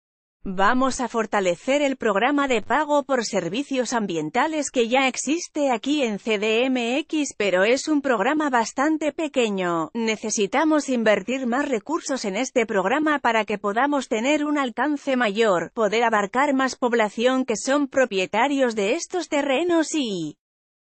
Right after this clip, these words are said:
que les podamos dar este recurso", comentó. Antes de reforestar, Mariana Boy vio el partido de la selección mexicana y Corea del Sur en la explanada de la delegación Magdalena Contreras, en compañía de simpatizantes y candidatos de su partido a diferentes puestos de elección popular.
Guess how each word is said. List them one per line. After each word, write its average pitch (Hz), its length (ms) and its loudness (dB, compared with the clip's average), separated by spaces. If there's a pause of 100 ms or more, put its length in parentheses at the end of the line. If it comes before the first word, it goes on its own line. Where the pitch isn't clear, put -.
(240)
que 269 120 0
les 208 240 -2
podamos 240 560 2
dar 233 220 0
este 254 320 -2
recurso", 247 840 -4
comentó. 196 720 0
Antes 254 400 0
de 208 100 2
reforestar, 208 840 0
Mariana 220 560 -2
Boy 240 240 0
vio 262 180 -2
el 285 120 2
partido 262 540 -2
de 247 140 0
la 226 140 0
selección 233 640 0
mexicana 233 640 -2
y 214 60 -4
Corea 226 500 2
del 220 200 2
Sur 294 280 -2
en 254 160 0
la 214 100 4
explanada 220 680 0
de 240 100 0
la 214 100 0
delegación 226 680 -2
Magdalena 233 680 0
Contreras, 233 760 0
en 220 180 0
compañía 226 680 2
de 247 100 2
simpatizantes 226 960 -2
y 285 80 0
candidatos 226 760 0
de 240 140 2
su 208 160 0
partido 269 480 -2
a 311 80 2
diferentes 269 680 -2
puestos 240 520 0
de 214 100 2
elección 208 560 -2
popular. 202 640 2